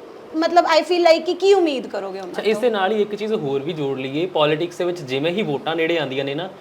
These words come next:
Speaker 2: ਉਵੇਂ ਹੀ ਹਰ ਇੱਕ ਲੀਡਰ ਗੁਰਦੁਆਰਾ ਸਾਹਿਬ 'ਚ ਵੀ ਮੱਥਾ ਟੇਕਣ ਜਾਂਦਾ ਹੈ,
Speaker 1: <laughs>
Speaker 2: ਮੰਦਿਰ ਦੇ ਵਿੱਚ ਵੀ ਜਾਂਦਾ ਹੈ, ਉਹਨੇ ਚਰਚ ਦੇ
Speaker 1: ਯੈੱਸ।
Speaker 2: ਵਿੱਚ ਵੀ ਜਾਣਾ ਹੈ।
Speaker 1: ਹਾਂ।
Speaker 2: ਤੇ ਧਰਮ ਨੂੰ ਇਨਵੋਲਵ ਕਰਨਾ ਕਿੰਨਾ ਕੁ ਤੁਹਾਨੂੰ ਲੱਗਦਾ ਕਿ ਸਹੀ ਹੈ?
Speaker 1: ਕਿਉਂਕਿ ਸਾਡਾ ਨਾ ਹਮੇਸ਼ਾ ਇੱਕ ਵੀਕ ਇਮੋਸ਼ਨ ਹੈ ਧਰਮ।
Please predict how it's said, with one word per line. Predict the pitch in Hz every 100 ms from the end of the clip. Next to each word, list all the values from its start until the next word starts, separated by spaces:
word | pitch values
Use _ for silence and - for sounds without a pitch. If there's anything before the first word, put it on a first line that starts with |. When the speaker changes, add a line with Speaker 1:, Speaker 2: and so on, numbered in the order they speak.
| - - -
Speaker 2:
ਉਵੇਂ | 196 202 233
ਹੀ | 202 247 262
ਹਰ | - 151 156
ਇੱਕ | 190
ਲੀਡਰ | 190 170 160 185 185 - - -
ਗੁਰਦੁਆਰਾ | 135 143 139 151 165
ਸਾਹਿਬ | 170 156
'ਚ |
ਵੀ | 180
ਮੱਥਾ | 170 170
ਟੇਕਣ | 170 170
ਜਾਂਦਾ | 175 165 156 156
ਹੈ, | 151 -
Speaker 1:
<laughs> | 127
Speaker 2:
ਮੰਦਿਰ | 135 139 156
ਦੇ | 160
ਵਿੱਚ | 170 175
ਵੀ | 165
ਜਾਂਦਾ | 165 160 156
ਹੈ, | 160
ਉਹਨੇ | 165 185
ਚਰਚ | 151 135
ਦੇ | -
Speaker 1:
ਯੈੱਸ। | -
Speaker 2:
ਵਿੱਚ | 175 175
ਵੀ | 170
ਜਾਣਾ | 180 160 151
ਹੈ। | 156 151 -
Speaker 1:
ਹਾਂ। | 202
Speaker 2:
ਤੇ | 180 269 - - -
ਧਰਮ | 285 240 208
ਨੂੰ | 233
ਇਨਵੋਲਵ | 269 233 208 214
ਕਰਨਾ | 214 208 214
ਕਿੰਨਾ | - 208 202
ਕੁ |
ਤੁਹਾਨੂੰ | 202 196
ਲੱਗਦਾ | 180 147 143
ਕਿ | 147
ਸਹੀ | 143 120 107
ਹੈ? | - - - -
Speaker 1:
ਕਿਉਂਕਿ | - 392 415
ਸਾਡਾ | 440 381 330 370
ਨਾ | 403 381
ਹਮੇਸ਼ਾ | 349 330 320 359
ਇੱਕ | 349 349
ਵੀਕ | 311 311 330 330 -
ਇਮੋਸ਼ਨ | 294 269 254 - 285
ਹੈ | 247
ਧਰਮ। | 240 220 170 156